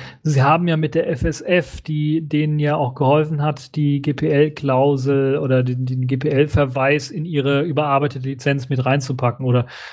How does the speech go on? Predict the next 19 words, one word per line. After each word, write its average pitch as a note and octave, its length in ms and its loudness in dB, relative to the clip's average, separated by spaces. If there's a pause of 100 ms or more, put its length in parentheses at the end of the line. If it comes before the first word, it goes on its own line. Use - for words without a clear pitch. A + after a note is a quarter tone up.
(160)
äh, C#3 240 0
in C3 100 2
die, B2+ 300 4
äh, G#2 400 -4
neue C3+ 240 4
Lizenz C3 480 0
reinzupacken, C3 560 0
damit C3 260 2
halt C3 160 2
eben C3 200 0
G C3 100 2
P C3+ 140 0
L-Software C#3 680 0
ausgeschlossen C3+ 580 -2
ist B2 100 -2
von, C3 240 0
von C3 200 0
der B2+ 120 4
binär, B2+ 580 2